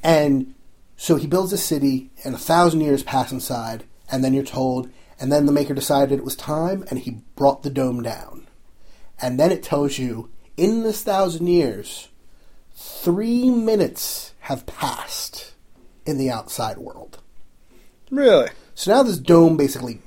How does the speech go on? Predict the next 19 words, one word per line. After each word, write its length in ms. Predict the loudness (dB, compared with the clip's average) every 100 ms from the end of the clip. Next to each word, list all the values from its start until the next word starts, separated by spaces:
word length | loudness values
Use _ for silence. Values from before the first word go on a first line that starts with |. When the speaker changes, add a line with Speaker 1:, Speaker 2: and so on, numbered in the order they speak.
| -6
Speaker 1:
pops 520 | -2 4 6 4 0
up. 160 | -4 0
I 80 | 4
think 120 | 4
it 40 |
was, 80 | 4
like, 120 | -2 -2
underground, 680 | -2 -2 0 0 2 2 2
and 100 | 0
then 80 | -2
it, 100 | -4
like, 260 | -8 -10 -14 -6
brings 180 | -6 -4
itself 200 | -4 -2
up, 140 | -4 -6 -6
destroying 480 | -4 4 6 6 4
Germany. 580 | 4 2 0 -6 -8 -12 -20 -20 -20 -20 -20 -8 2
Speaker 2:
Oh. 320 | 4 4 0
Speaker 1:
Like, 180 | -2